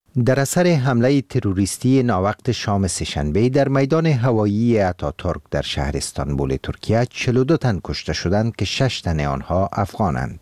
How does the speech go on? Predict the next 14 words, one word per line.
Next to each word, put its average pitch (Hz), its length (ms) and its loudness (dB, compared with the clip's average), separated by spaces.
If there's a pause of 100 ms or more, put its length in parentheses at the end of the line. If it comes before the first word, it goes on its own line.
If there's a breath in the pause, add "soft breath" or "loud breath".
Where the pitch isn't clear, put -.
(300)
در 139 120 4
جریان 143 400 2
این 147 180 2
حمله، 104 380 2
دوصد 135 340 -2
و 127 60 2
سی - 200 -4
و 92 80 2
نه 123 180 2
تن 82 240 -2
دیگر 73 360 -2
نیز 107 300 2
زخمی 117 340 0
شدند. 127 520 -6